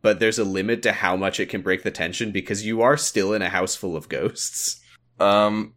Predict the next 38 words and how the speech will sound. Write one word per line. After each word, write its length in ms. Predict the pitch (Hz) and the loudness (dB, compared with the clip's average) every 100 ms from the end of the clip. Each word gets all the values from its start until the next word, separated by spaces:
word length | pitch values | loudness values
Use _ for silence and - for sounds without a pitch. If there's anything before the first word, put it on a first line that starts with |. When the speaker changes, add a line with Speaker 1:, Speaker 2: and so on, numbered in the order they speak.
| _ | _
Speaker 2:
yeah, 380 | 127 143 151 151 | 0 6 8 8
I 120 | 135 | 6
mean, 220 | 135 139 135 | 4 2 2
Luigi's 400 | 139 165 185 151 | 0 -2 -4 0
Mansion 440 | 123 123 123 113 | 2 2 0 0
when 100 | 104 | 2
I 120 | 101 | 2
was 200 | 98 95 | 2 -2
a 60 | 92 | -4
child 400 | - 101 90 82 | 2 4 4 0
was 180 | 82 90 | -6 -8
the 80 | |
scariest 840 | 87 - 101 92 90 90 - - - | -8 -2 0 2 0 -4 -8 -12 -14
th-, 140 | - 123 | -14 -4
thing 260 | 107 95 | -2 0
that 100 | 85 | -2
I 60 | 82 | -2
had 160 | 87 | -2
ever 220 | 87 82 80 | -4 -4 -6
experienced. 1000 | - - 90 82 76 76 76 - - | -8 -8 -4 -2 -4 -6 -6 -6 -6
So 100 | - | -2
Speaker 1:
Yeah, 140 | 98 82 | 2 4
Speaker 2:
I 40 | |
Speaker 1:
and 60 | 90 | 4
Speaker 2:
don't 60 | 90 | 2
Speaker 1:
this 140 | 90 | 2
Speaker 2:
know. 60 | 87 | 2
Speaker 1:
is 140 | 85 | 2
now 180 | 95 92 | 2 0
the 100 | 80 | 0
scariest 460 | - 92 80 80 | 0 2 2 0
thing 160 | - 76 | -4 -4
that 80 | 76 | -2
I've 180 | 76 - | -2 -2
ever 100 | 110 | -4
Speaker 2:
Yeah, 60 | |
this 220 | 107 113 | -2 0
is, 40 | 107 | 0